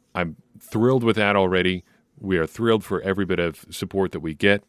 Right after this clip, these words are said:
Just keep those donations coming in. You've got until December thirty-first to do it, but no time like the present, so go ahead and dive in whenever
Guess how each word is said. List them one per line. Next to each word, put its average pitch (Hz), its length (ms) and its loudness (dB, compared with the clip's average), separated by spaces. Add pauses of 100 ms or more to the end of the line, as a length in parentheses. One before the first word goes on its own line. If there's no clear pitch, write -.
Just - 220 -10 (240)
keep 92 220 -8
those 90 180 -4
donations 90 480 -4
coming 92 280 -2
in. 131 320 -2
You've 80 180 -12
got 95 240 0
until 95 260 -4
December 95 360 -4
thirty-first 95 500 -4
to 92 80 -8
do 104 160 -2
it, 135 100 -4
but 92 100 -8
no 90 140 -2
time 90 260 -6
like 87 180 -2
the 85 80 -14
present, 104 420 -2
so 90 140 -8
go 85 200 -4
ahead 85 320 -4 (500)
and 80 140 -8
dive 85 320 -2
in 85 180 -4
whenever 80 380 -4